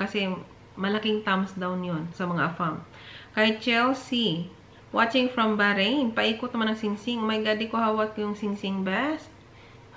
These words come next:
Today. So, Wilma Juanites, "Natawa din ako. Kala ko pera yung natanggap." <laughs> Ganun factor. So, ano, kala mo pera yung natanggap. Kasi ano kaya binasa ko dyan?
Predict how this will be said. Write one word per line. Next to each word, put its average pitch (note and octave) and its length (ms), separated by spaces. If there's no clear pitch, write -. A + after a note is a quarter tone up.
Today. G#3+ 480
So, G#3+ 480
Wilma A#3 320
Juanites, A3 560
"Natawa D4 400
din C4 160
ako. B3+ 400
Kala G3 320
ko B3+ 160
pera G3+ 320
yung G#3+ 160
natanggap." G#3+ 480
<laughs> - 800
Ganun G3+ 320
factor. G3 400
So, G3+ 140
ano, G#3 400
kala G#3+ 320
mo A#3 160
pera F#3+ 320
yung G3+ 160
natanggap. G#3 640
Kasi B3 160
ano B3 240
kaya G#3+ 160
binasa F#3+ 400
ko D3+ 80
dyan? D#3+ 320